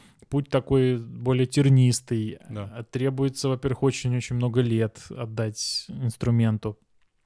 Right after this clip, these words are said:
Speaker 1: очень большое количество посвятить этому сил. И, а выхлоп, возможно, а м, будет, а возможно, не будет
Speaker 2: Мгм.
Speaker 1: по ра-, по ряду причин, потому что, м,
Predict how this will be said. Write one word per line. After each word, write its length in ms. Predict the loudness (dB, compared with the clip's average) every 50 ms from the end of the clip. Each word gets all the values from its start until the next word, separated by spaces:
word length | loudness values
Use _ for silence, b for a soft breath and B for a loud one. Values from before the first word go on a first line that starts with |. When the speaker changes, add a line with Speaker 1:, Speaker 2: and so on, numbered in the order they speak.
| _ _ _ _ _ _ _ _ _ _ _ -18 -10 -8
Speaker 1:
очень 520 | -6 -6 -4 -4 -2 0 0 0 0 0 0
большое 420 | -2 -2 -4 -2 -2 -2 -2 -2
количество 640 | -2 -2 -4 -4 -4 -6 -8 -12 -8 -6 -6 -6 -6 B B B B B _
посвятить 420 | -12 -10 -8 -8 -8 -8 -4 -2 -2
этому 480 | -2 -2 0 0 0 2 0 0 -2 B B B B B
сил. 540 | -6 -4 -2 0 0 2 2 2 0 0 B B B B B B B B B B B _
И, 440 | -12 -10 -8 -6 -6 -4 -4 -6 -6 -8
а 140 | -6 0
выхлоп, 440 | 4 4 4 6 4 2 2 0 -2 -6 -8 -10 -18 -20
возможно, 1160 | -18 -16 -12 -8 -4 -2 0 2 2 4 4 6 6 6 6 6 6 4 4 2 0 -2 -6 -8 -12 -12 -14 -16 -16 -18 -18 -12
а 80 | -8 -8
м, 320 | -6 -6 -8 -10 -10 -8
будет, 340 | -4 -4 -2 -2 -2 0 0
а 40 | 2
возможно, 380 | 2 2 2 2 2 2 2 2
не 160 | 2 2 2
будет 440 | 0 0 -2 -4 -4 -6 -10 -12 -12
Speaker 2:
Мгм. 160 | -10 -6 -2 2
Speaker 1:
по 100 | 2 4
ра-, 180 | 4 4 2 0
по 200 | -2 -2 0 0
ряду 240 | 0 0 0 0
причин, 540 | 2 2 2 2 0 -4 -4 -2 -2 -2 -2
потому 320 | -6 -10 -10 -8 -6 -6 -6
что, 440 | -8 -8 -6 -4 -4 -2 -2 -4
м, 500 | -4 -4 -2 -2 -2 -2 -4 -4 -6 -8